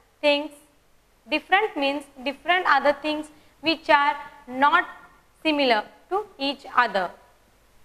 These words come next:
Okay? सेम का मतलब क्या होता है? जो हर एक ऑब्जेक्ट एक दूसरे, एक दूसरे से मैच होता हो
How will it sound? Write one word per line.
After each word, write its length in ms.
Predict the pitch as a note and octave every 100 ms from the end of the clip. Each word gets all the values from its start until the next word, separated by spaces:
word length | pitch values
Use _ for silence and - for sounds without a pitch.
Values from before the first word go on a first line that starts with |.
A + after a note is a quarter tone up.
| _
Okay? 320 | A#3 - F#4+ G#4+ - _ _ _ _ _ _ _ _ _ _ -
सेम 200 | D4 D4
का 120 | A#3
मतलब 340 | A3 C#4+ E4+ -
क्या 140 | D#4
होता 220 | D#4 D4+
है? 140 | D4 D4
जो 140 | E4+ E4 - _ _ -
हर 160 | D4+
एक 160 | F4 F4
ऑब्जेक्ट 300 | D4 - D4
एक 60 | C4
दूसरे, 220 | C4 D4+
एक 160 | C4+
दूसरे 240 | D4 C#4+ C#4+
से 120 | D#4
मैच 340 | C#4 C4 C#4+
होता 220 | D4 C4+ B3+
हो 240 | A#3 F#3+